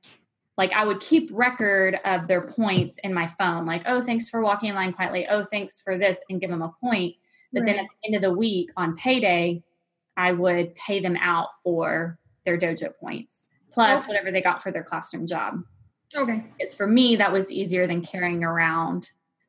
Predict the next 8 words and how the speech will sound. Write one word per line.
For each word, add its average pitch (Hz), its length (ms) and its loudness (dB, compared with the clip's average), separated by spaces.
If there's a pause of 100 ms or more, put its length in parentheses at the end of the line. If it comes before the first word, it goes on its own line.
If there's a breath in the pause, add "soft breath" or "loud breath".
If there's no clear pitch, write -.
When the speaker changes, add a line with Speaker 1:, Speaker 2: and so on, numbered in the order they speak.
(240)
Speaker 1:
classroom 170 500 -2
money 160 320 -2
and 170 120 -6
handing 165 380 -2
it 165 80 -2
out 160 340 0
and 175 120 -4
then 160 300 -4